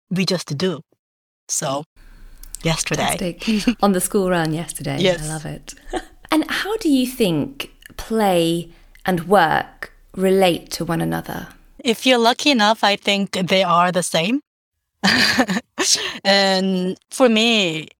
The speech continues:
Speaker 1: it wasn't the same all the time. When I was an engineer, I definitely felt like I was working, you know, working really, really hard.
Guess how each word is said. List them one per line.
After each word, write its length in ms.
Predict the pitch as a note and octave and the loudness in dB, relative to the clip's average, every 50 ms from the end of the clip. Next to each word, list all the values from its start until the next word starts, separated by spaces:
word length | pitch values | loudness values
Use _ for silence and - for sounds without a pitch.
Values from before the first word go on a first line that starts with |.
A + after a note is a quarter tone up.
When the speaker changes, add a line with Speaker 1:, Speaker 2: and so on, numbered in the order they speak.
| _ _ _ _ _ _ _ | _ _ _ _ _ _ _
Speaker 1:
it 240 | - G#3 G#3+ G#3+ G3+ | -4 0 2 2 4
wasn't 380 | G3 G3+ G#3 G#3 - G#3+ G3+ F#3+ | 4 4 4 4 2 0 0 0
the 80 | F#3 | 0
same 320 | E3 - F#3+ E3+ E3 D#3+ D#3+ | -2 0 0 0 0 0 0
all 140 | D#3 D#3 D3+ | -2 -2 -4
the 80 | D3 | -4
time. 480 | - - - D3 D3+ D3+ C#3 C#3 D3+ - - | -6 -4 -2 -2 -2 -2 -4 -6 -8 -8 -6
When 200 | E3+ E3+ E3+ F3+ | -4 -2 0 0
I 100 | F3 F3 | 0 0
was 180 | F3 F3 - | 0 -2 -4
an 80 | F3+ E3 | -4 -4
engineer, 600 | D#3 D#3 D#3 D#3+ E3 F3 F3 E3 D3+ D3 D3+ - | -4 -4 -4 -4 -4 -2 -2 -2 -2 -4 -6 -6
I 160 | - D#3 D#3+ | -6 -4 -4
definitely 440 | D#3+ - F3 E3+ - - F#3+ E3+ E3 | 0 0 0 0 0 -2 -4 -4 -4
felt 260 | - - F3 E3 D3+ | -4 0 0 0 0
like 200 | D#3 D3+ D3 D3+ | 0 -2 -4 -2
I 140 | D#3 C#3+ D3+ | -2 -2 -2
was 240 | C#3+ D3+ D#3 - - | -4 -4 -6 -6 -6
working, 480 | D3 C#3 D3+ D#3 - - A3 A3+ B3 C4+ - _ _ _ _ | -6 -4 -4 -6 -4 -4 -4 -4 -4 -6 -10 _ _ _ _
you 100 | F3+ E3 | -6 -6
know, 100 | D#3 D#3 | -4 -4
working 420 | D3 D3+ F#3 G#3+ G#3 - A3+ F#3+ F#3 | -2 0 0 0 2 2 0 0 2
really, 260 | A#3 A#3 A3 G3 E3+ | 4 4 4 4 2
really 200 | E3 D#3+ D3+ D3 | 2 0 0 0
hard. 400 | - - D#3+ D#3 D3 - - | 0 0 -2 -2 -2 -6 -12